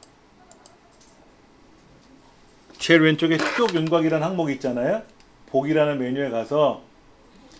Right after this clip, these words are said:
쪽윤곽을 누르면 화면이 어떻게 변하는지를 아셔야. 왜냐면, 어? 옆 사람은 나랑 화면이 달라. 이러면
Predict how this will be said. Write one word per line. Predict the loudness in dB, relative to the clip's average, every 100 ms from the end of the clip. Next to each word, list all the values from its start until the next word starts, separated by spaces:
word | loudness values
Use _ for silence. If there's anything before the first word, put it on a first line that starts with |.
| -20 -10
쪽윤곽을 | -8 -6 -4 -4 -2
누르면 | -4 0 2 0 -4 -18 -20 -10
화면이 | -4 0 4 4 4 0 -18 -20 -20 -12
어떻게 | -8 -2 0 0
변하는지를 | 0 0 2 2 2 2 2 0 -2
아셔야. | -2 2 2 4 2 0 -4 -20 -20 -20 -20 -20 -20 -20 -2
왜냐면, | 2 4 6 6 4 0 -16 -20 -20 -20 -6 0
어? | 0 -2 -20 -20 -20 -20 -8 -6
옆 | -2
사람은 | 0 2 0 -2 -4 -8
나랑 | -2 0 0
화면이 | 0 0 0 0
달라. | 0 0 2 4 2 0 -6
이러면 | 0 2 2